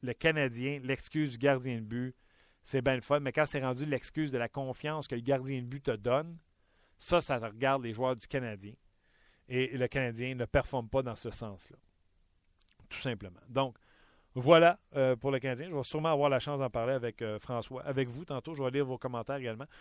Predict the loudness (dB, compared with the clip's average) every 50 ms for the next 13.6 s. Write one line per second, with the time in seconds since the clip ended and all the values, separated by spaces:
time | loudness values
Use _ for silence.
0 | -20 -20 -6 0 0 0 2 2 0 0 0 0 -2 -2 -2 -4 -4 -4 -4 -4
1 | -6 -10 -12 -14 -18 -18 -18 _ -14 -14 -6 -4 -4 -4 -4 -4 -6 -6 -4 -6
2 | -6 -6 -6 -8 -8 -8 -8 -10 -14 -18 _ _ _ _ _ _ -20 _ _ _
3 | _ _ -6 -2 0 2 2 2 2 2 2 0 -2 0 0 0 0 2 0 -2
4 | -4 -6 -12 _ _ _ _ _ _ _ -20 _ _ _ _ -20 _ _ _ _
5 | _ _ -8 -8 -6 -4 0 2 4 4 4 2 0 -2 -2 -2 0 0 0 0
6 | -2 -2 -4 -6 -8 -12 _ _ _ _ _ _ _ _ _ _ -8 -4 -2 0
7 | 0 2 0 -2 -4 -4 -4 -4 -4 -6 -6 -6 -8 -8 -8 -10 -10 -10 -8 -8
8 | -10 -12 -12 -12 -14 -18 -14 -12 -12 -12 -12 -14 -16 -20 -20 _ _ _ _ _
9 | _ _ _ _ _ _ _ _ _ _ _ _ -16 -12 -10 -10 -8 -8 -10 -10
10 | -10 -12 -14 -14 -14 -16 -18 -18 -20 -20 -20 -20 _ _ -16 -14 -14 -10 -6 -6
11 | -6 -4 -2 -2 -4 -2 -4 -4 -6 -6 -6 -10 -14 -18 -20 -20 -20 _ _ _
12 | _ _ _ _ -8 -6 -6 -6 -8 -8 -10 -12 -8 -4 -4 -4 -4 -6 -8 -8
13 | -8 -8 -8 -10 -10 -10 -10 -10 -12 -12 -14 -18